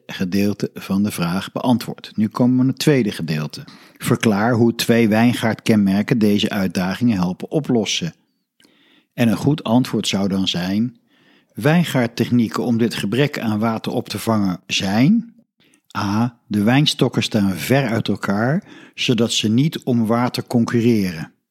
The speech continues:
B. Wijnstokken worden zeer kort gesnoeid.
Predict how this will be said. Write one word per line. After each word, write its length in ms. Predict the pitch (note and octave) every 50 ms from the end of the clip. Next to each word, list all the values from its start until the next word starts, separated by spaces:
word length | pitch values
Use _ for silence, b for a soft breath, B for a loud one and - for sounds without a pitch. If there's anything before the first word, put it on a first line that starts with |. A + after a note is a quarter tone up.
| _ _ _ _ _ _ _ _ _ _ _ - G#2 G2
B. 60 | A2+ G2+ G#2 A2 B2 C3+ D#3 E3 - _ -
Wijnstokken 680 | - F#2+ A#2 B2+ C#3 C#3 - - - B2+ A#2+ - A#2+
worden 280 | A2+ A2+ A2+ G#2+ A2 G2+
zeer 440 | F#2+ G2 F#2+ A#2+ C3+ D3+ D#3+ D3 -
kort 280 | - - D3 C#3 -
gesnoeid. 720 | - - B2 - - C3+ B2+ A#2 G#2 F#2+ - - - -